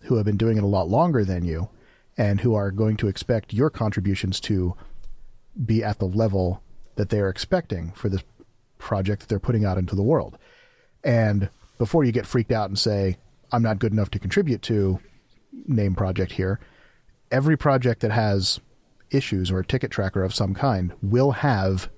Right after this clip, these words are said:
trivial tickets that no one else is wasting their time on because they just don't really feel like it. And anyone can come along and fix a few of them. And I did that myself a number of years ago with Django. I did five tickets in a weekend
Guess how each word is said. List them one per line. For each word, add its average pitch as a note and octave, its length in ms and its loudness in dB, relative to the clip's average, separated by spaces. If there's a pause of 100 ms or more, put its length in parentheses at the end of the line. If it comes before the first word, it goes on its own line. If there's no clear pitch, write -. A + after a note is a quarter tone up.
(340)
trivial A2 520 0
tickets - 440 -4
that G2 140 -6
no G#2 160 2
one G2+ 180 2
else G2 220 0
is F#2+ 120 -4
wasting G2 440 0
their F#2 120 0
time B2+ 340 0
on E2+ 180 -8
because F#2+ 420 -2
they F#2+ 120 -2
just F#2+ 200 -4
don't F#2 180 -2
really F#2 220 -2
feel - 220 0
like - 200 -8
it. - 100 -18 (800)
And G2+ 340 0 (280)
anyone C3+ 360 2
can G#2+ 140 -4
come A2 140 0
along G2+ 440 2 (500)
and G2 320 0
fix - 220 -2
a - 40 0
few F#2 160 -2
of F2 60 -6
them. E2+ 140 -4
And F2+ 80 0
I G2+ 80 0
did G#2 120 0
that G#2 160 0
myself G2+ 480 0 (500)
a A2 60 0
number A2+ 260 4
of G2+ 80 2
years A2 180 2
ago G#2+ 180 2
with G#2 120 0
Django. A2+ 460 0 (180)
I F#2+ 420 0 (300)
did F#2 200 -2
five G2 340 -4
tickets G#2 300 -2
in G2+ 60 0
a F#2+ 40 -2
weekend F#2+ 460 -2